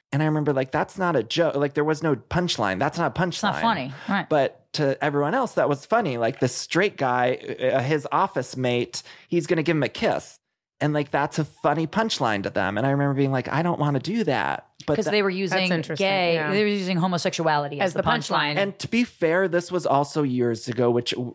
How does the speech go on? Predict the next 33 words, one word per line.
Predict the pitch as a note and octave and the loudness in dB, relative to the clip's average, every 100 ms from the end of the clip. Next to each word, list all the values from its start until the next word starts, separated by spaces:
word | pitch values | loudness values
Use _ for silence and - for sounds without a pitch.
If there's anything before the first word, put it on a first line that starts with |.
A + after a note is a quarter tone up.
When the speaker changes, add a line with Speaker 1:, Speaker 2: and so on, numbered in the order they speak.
| - | -2
Speaker 1:
again, | C3 B2+ B2 A#2+ | 0 0 0 0
was | A#2 | 0
a | A2+ - | -2 0
little | C3 C#3+ | 0 2
bit | C3+ - | 2 0
different | C3+ C3+ | 0 0
time. | C3 A2 A#2 | 0 0 0
But | - | -2
I | C#3+ | 0
remember | D#3+ D3+ C#3 | 0 0 -2
just | C3 | -4
thinking | D3 C#3 | 0 0
at | B2 | -2
the | |
time, | - D3 C#3 | -2 0 2
like, | G2+ - | 0 0
"Ugh, | C#3+ C3 - _ _ | 0 0 -6 _ _
really? | C3 E3 F#3 | -2 0 2
Like, | D#3 C#3 | 0 0
this | A#2+ - | -4 -2
is | D#3 D#3 | -2 -2
the | |
punchline?" | - C3+ E3 | 0 -2 2
Speaker 3:
The | F3+ | 2
straights, | A3+ A#3+ F3+ D#3+ D#3 D#3 - | 0 -2 0 2 2 -2 -4
these | - E3+ C#3+ | -2 0 0
idiots. | D3+ D#3 D#3 D#3 | 0 2 2 2
Speaker 1:
And | E3 | 2
then | E3 | 0
I | D#3 E3+ | 0 0
have | F3+ E3 | 0 -2
to, | E3+ | -2
like, | D#3 C#3+ | 0 -2